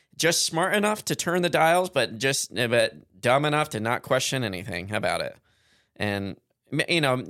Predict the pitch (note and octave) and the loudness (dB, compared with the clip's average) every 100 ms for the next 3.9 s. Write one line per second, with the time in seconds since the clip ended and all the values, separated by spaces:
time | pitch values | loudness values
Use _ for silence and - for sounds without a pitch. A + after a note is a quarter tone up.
0 | - F#3+ F3+ C#3+ C3 B2 A#2+ C3 G#2 A2+ | -4 0 0 2 2 2 0 0 0 -2
1 | G#2 G2+ F#2 - _ _ _ - - A#2+ | -2 0 -2 -4 _ _ _ -10 0 0
2 | - B2+ G2 C3+ A2 G2 - F#2 B2 A2+ | 0 -4 -6 -2 -2 -2 -4 -4 0 -2
3 | - - - - - C#3 C#3+ - - | -4 -12 -20 -12 0 2 2 -2 -6